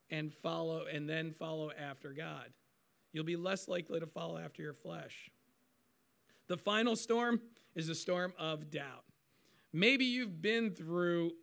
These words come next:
one or all of these storms that I just described. And you know what? Some of us might go through all these storms over the course of our life. And maybe you didn't handle it well. Maybe you didn't handle it as well as you hoped,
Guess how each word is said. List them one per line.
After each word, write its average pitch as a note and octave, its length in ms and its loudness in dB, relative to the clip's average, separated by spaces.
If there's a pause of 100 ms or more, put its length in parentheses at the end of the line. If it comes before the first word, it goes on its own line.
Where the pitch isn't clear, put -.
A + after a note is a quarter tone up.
(260)
one G#3+ 680 2
or G#3 340 6
all G3 380 6
of E3+ 140 6
these F3+ 280 2
storms E3 520 0
that D#3+ 100 2
I D#3 140 0
just D#3 260 -6
described. D#3+ 440 0 (260)
And F#3 200 6 (200)
you G3 120 2
know A3 60 4
what? A#3+ 220 4
Some A3+ 300 4
of A#3+ 140 2
us A#3+ 300 2
might G#3 300 2
go G3+ 180 2
through F#3+ 300 0
all G3 280 4
these F#3+ 260 0
storms E3+ 580 -2
over E3 220 2
the D#3 100 2
course D#3+ 400 2
of D#3 180 -2
our D#3 160 2
life. D3 400 -6 (1080)
And F3 140 6
maybe B3 240 6
you B3 160 4
didn't A#3+ 220 2
handle G#3+ 440 6
it F3 80 -4
well. D3 360 -6 (440)
Maybe A3 240 6
you B3+ 100 2
didn't B3 280 2
handle A3+ 380 2
it G#3 40 2
as F3 120 0
well F#3 260 4
as G3 100 2
you G3+ 200 2
hoped, D3+ 420 0